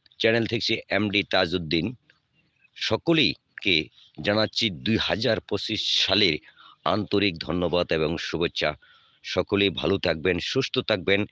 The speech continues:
নতুন বৎসরের নতুন ভালোবাসা দিবেন আপনাদের বন্ধু বান্ধব, আত্মীয় স্বজন সকলের সাথে কথা বলবেন এবং মিলেমিশে চলবেন। দুই হাজার পঁচিশ সালের সকলকে,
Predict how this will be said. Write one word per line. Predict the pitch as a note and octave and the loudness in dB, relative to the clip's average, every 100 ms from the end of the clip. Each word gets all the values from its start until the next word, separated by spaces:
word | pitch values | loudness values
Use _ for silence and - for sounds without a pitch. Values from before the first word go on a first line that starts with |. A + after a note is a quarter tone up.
| - - - | -8 -12 -2
নতুন | F2 - D3 B2+ | 0 2 2 2
বৎসরের | A2 - G#2+ F#2+ F2 - - - - | 2 2 4 4 2 0 -12 -12 -2
নতুন | F2+ - G#2 | -2 2 0
ভালোবাসা | C#2+ C#2+ F2 F2+ - E2+ | 0 0 2 2 0 0
দিবেন | E2 E2+ | 0 0
আপনাদের | D2+ F#2 E2 E2 | 0 0 0 0
বন্ধু | D#2 D2 D#2+ D2 D#2+ | 0 0 -2 0 -2
বান্ধব, | C2+ C#2+ D#2+ D#2 D#2 - | -2 -4 -2 0 0 -2
আত্মীয় | D2+ - E2 D#2 | -8 -8 -4 -2
স্বজন | - C#2+ C#2 D2 | -2 -4 -4 -4
সকলের | - E2+ E2+ F2 | -6 -6 -4 -4
সাথে | F2+ F2+ D#2+ D2+ - - - - - - - | -2 -2 0 0 0 -6 -12 -14 -14 -14 -4
কথা | D#2 - E2 | -2 0 2
বলবেন | D2 D#2 D#2 D#2 D2 - | 4 4 4 2 -2 -2
এবং | C#2+ D2+ C#2 C#2+ - _ _ _ - | 2 2 2 -2 -8 _ _ _ -6
মিলেমিশে | D2 F2 D3+ A#2 D#2+ E2 | 0 2 4 2 2 0
চলবেন। | C#2+ E2 D2+ C#2+ B1+ A#1 | 0 2 2 0 -2 -4
দুই | E2 | -2
হাজার | D2+ C#2 C2+ D2 C#2 | -2 -4 0 0 0
পঁচিশ | - - C3+ - - - | -2 -4 -2 0 2 2
সালের | F2+ D#2 D2+ C#2+ - - _ | 2 2 2 0 -6 -20 _
সকলকে, | - - D2+ - C#3 D#3 - F2 | -6 -4 -4 0 0 0 0 -2